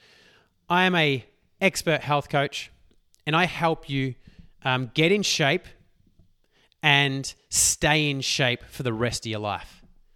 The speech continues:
I know who's gonna get followed out of those two.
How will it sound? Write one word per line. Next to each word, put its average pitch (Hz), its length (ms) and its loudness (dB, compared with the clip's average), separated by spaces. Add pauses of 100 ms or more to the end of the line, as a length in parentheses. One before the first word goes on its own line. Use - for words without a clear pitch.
(1080)
I 147 200 -4
know 139 420 0 (480)
who's 127 260 2
gonna 113 200 -2
get 107 200 -8
followed 104 380 -2
out 98 100 -4
of 98 80 -6
those 101 220 -6
two. 90 240 -8